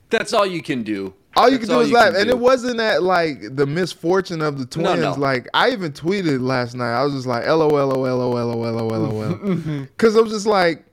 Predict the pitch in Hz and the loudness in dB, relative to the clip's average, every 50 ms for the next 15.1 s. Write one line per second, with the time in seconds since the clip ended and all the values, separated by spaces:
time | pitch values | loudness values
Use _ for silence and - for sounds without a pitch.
0 | _ _ _ _ _ _ _ - 139 131 196 226 262 254 190 202 240 226 196 - | _ _ _ _ _ _ _ -10 -2 4 4 4 4 4 0 -2 -2 -2 -2 -4
1 | - - - - 190 208 254 277 262 226 170 147 143 143 147 147 165 202 190 190 | -8 -12 -8 -2 2 2 2 2 2 2 0 2 2 2 2 0 -2 -6 -4 -2
2 | 226 226 214 175 - - - - - - - - - - - - - _ _ - | -2 -2 -2 -2 -6 -12 -16 -20 -20 -20 -20 -20 -20 -20 -20 -20 -20 _ _ -20
3 | _ _ _ - _ - - - - - 151 180 202 202 196 196 214 - - - | _ _ _ -20 _ -20 -20 -20 -12 -6 -2 0 2 2 2 2 0 -2 -2 -2
4 | 269 240 233 214 202 190 165 - - - 165 196 240 - - 220 226 214 196 196 | 0 0 2 2 2 0 -2 -2 -2 0 0 0 -2 -2 0 2 2 4 4 2
5 | 190 180 170 165 147 - - - 147 160 165 165 160 175 170 165 156 151 147 139 | 2 2 0 0 -2 -4 -6 -6 -4 -2 -2 0 0 0 0 2 2 0 0 0
6 | 131 127 - - - 139 143 135 127 123 123 120 135 165 175 175 165 160 147 143 | -2 -4 -4 -4 -2 -2 0 0 0 0 -2 -2 -2 -2 -2 -2 -2 0 2 2
7 | 156 170 170 139 147 143 135 127 123 - - 151 147 135 131 123 123 117 117 113 | 2 2 0 0 -2 -2 -2 -2 -4 -6 -4 -2 0 0 0 0 0 -2 -2 -4
8 | 113 113 127 123 117 117 135 131 127 156 165 156 139 127 120 127 123 - 139 139 | -6 -6 -6 -6 -4 -4 -2 0 0 2 2 0 0 -2 -4 -10 -10 -6 -4 -2
9 | 131 120 117 117 117 - _ _ _ _ _ _ _ _ _ _ _ _ _ _ | -2 -2 -2 -4 -8 -12 _ _ _ _ _ _ _ _ _ _ _ _ _ _
10 | _ _ _ _ _ _ _ _ _ _ - - 139 131 123 117 127 165 226 254 | _ _ _ _ _ _ _ _ _ _ -6 -4 -4 -4 -4 -4 -4 -2 0 0
11 | 277 277 285 277 262 269 262 254 285 - - - 156 143 123 107 104 131 147 202 | 0 0 0 -2 -2 -2 -2 -4 -4 -6 -4 -2 0 0 0 0 -4 -2 -2 -2
12 | 233 254 285 285 302 - _ _ _ _ _ _ _ _ _ _ _ _ _ _ | -2 -4 -8 -10 -12 -16 _ _ _ _ _ _ _ _ _ _ _ _ _ _
13 | _ _ _ _ _ _ _ _ _ _ _ _ _ _ _ - 120 123 127 160 | _ _ _ _ _ _ _ _ _ _ _ _ _ _ _ -14 -10 -4 2 4
14 | 330 370 370 - - - 285 339 359 339 214 - - 208 196 214 240 240 262 302 | 4 4 4 2 2 2 4 4 4 2 0 -4 -4 0 2 2 2 2 2 2
15 | 330 349 | 0 0